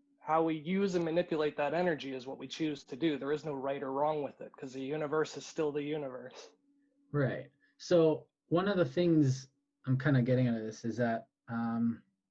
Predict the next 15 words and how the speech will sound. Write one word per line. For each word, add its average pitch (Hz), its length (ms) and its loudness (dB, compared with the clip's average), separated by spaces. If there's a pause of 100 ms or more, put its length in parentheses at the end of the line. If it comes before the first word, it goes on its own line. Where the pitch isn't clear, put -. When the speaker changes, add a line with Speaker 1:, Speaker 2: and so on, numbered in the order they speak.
(1200)
Speaker 2:
we, 147 540 4 (1300)
uh, 131 40 -6
I'm 123 500 -4
kinda 135 320 0
wanting 110 360 -8
to - 80 -12
build 117 280 -4
off 101 200 -14
of 101 80 -20
what 101 200 -16
you 104 120 -14
just 104 200 -14
said 104 180 -8
here, - 300 -14 (140)
uh, 87 340 -14